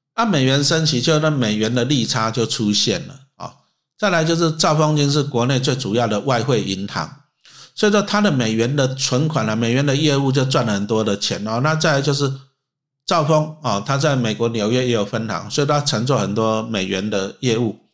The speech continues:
所以美元大幅升息，哎，对兆丰金来讲是一个好处。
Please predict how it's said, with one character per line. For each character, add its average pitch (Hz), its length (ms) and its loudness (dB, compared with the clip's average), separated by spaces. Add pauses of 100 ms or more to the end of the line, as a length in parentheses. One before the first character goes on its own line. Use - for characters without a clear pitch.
(440)
所 240 140 2
以 226 60 2
美 139 200 0
元 143 180 2
大 165 160 0
幅 131 120 2
升 131 240 2
息， 107 120 0
哎， 113 80 0
对 131 220 0
兆 135 160 0
丰 131 260 0
金 120 160 -2
来 101 140 -2
讲 87 220 -6
是 123 120 0
一 110 60 2
个 101 80 -6
好 87 280 -4
处。 - 220 0